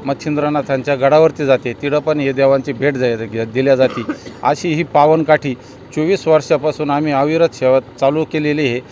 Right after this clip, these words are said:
आमचे चुलते होते राजाराम, कैलासवासी राजाराम धोंडराम सोनवणे यांची ही कल्पना होती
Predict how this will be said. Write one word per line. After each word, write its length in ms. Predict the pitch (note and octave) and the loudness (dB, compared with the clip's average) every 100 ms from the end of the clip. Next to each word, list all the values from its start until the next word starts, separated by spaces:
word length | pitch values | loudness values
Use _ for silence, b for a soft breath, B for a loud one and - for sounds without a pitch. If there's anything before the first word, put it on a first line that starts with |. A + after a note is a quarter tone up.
| B B B | B B B
आमचे 500 | C3 D3 D#3 D#3 D#3 | -6 -4 -2 0 -2
चुलते 540 | - - - D3 D3 | -6 -14 -6 -4 0
होते 240 | F#3 C3+ C3+ | 2 2 2
राजाराम, 460 | C3 C3 C#3+ D3 | 2 2 2 0
कैलासवासी 640 | D3+ - C3+ C#3+ C#3 C#3 D3 | -2 -2 0 0 -2 -4 -2
राजाराम 400 | C3 B2+ C#3 D3+ | 0 2 0 0
धोंडराम 340 | B2+ A2+ C3 | -2 0 -2
सोनवणे 440 | B2+ A#2+ A#2+ C3 C3+ C#3+ | -2 -4 -4 -4 -8 -10
यांची 260 | C#3+ C#3+ D#3 | -10 -8 -6
ही 140 | C#3+ | -4
कल्पना 480 | C#3 C#3+ - D#3 D#3 | -2 -2 -2 -2 -2
होती 240 | A#2+ G#2 | -2 -6